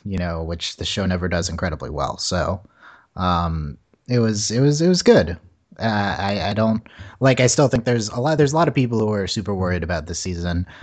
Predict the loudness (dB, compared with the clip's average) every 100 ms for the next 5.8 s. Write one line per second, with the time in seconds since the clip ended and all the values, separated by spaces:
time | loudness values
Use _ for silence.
0 | -18 _ -6 -4 -2 -4 -2 -2 -2 -4
1 | -4 -4 0 0 0 0 0 -2 -2 -2
2 | -2 -6 -6 -4 -2 -2 -4 -2 0 2
3 | 2 2 0 0 0 -2 -2 0 0 0
4 | 0 0 -2 -2 0 0 2 -2 2 4
5 | 4 4 4 4 4 2 0